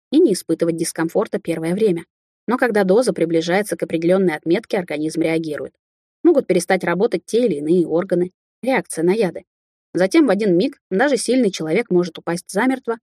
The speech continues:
и все сочтут, что у него случился сердечный приступ. Мало кто будет заниматься вскрытием, особенно в Индии. Верно. Из чего следует, что с большей вероятностью господина Мазентри и Дерека могли начать травить в Англии. А прибыв в Индию, они уже ослабели настолько,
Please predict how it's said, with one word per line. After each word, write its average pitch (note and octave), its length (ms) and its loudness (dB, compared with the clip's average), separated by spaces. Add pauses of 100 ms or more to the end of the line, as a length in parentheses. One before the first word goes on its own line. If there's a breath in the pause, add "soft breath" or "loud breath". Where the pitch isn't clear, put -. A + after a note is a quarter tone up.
(220)
и C4+ 60 -2
все F#4+ 200 0
сочтут, C4 380 -2
что - 180 0
у E3+ 40 6
него D#3+ 240 2
случился E3+ 460 -4
сердечный D#3+ 520 -4
приступ. - 380 -4 (360)
Мало D#4+ 260 4
кто - 160 -2
будет F3+ 280 0
заниматься E3+ 460 2
вскрытием, - 600 -6
особенно F#3 600 0 (180)
в D#4 100 4
Индии. E3 400 -2 (640)
Верно. F#3+ 400 0 (300)
Из F#3+ 100 -8
чего G3+ 200 2
следует, A3 380 2
что - 180 0
с F3 40 -4
большей G#3 320 0
вероятностью F3 680 -2 (100)
господина G3+ 520 2
Мазентри F3 480 0
и D#3 40 0
Дерека A3+ 460 -2 (260)
могли G#3+ 320 0
начать G#3 380 0
травить E3+ 340 -4
в A#3+ 60 -2
Англии. G3 420 -4 (420)
А - 60 -2
прибыв A#3+ 340 2
в F#3 80 2
Индию, G#3+ 340 4
они E3+ 200 2
уже F#3 180 0
ослабели F#3 420 2
настолько, B3+ 540 0